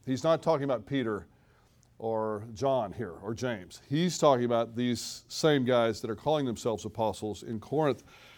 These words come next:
And this, again, is dripping with a little bit of irony. "I consider myself not in the least inferior to these guys.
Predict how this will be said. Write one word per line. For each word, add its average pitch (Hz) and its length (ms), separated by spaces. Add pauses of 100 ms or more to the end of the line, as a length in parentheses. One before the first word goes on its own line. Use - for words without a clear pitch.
(440)
And 143 400
this, 151 180
again, 139 280
is 147 160
dripping 143 360
with 135 120
a - 20
little 131 180
bit 131 120
of 135 80
irony. 104 460
"I 120 100
consider 131 320
myself 135 320
not 131 220
in 139 60
the 123 60
least 143 280
inferior 147 480
to 127 120
these 131 200
guys. 135 500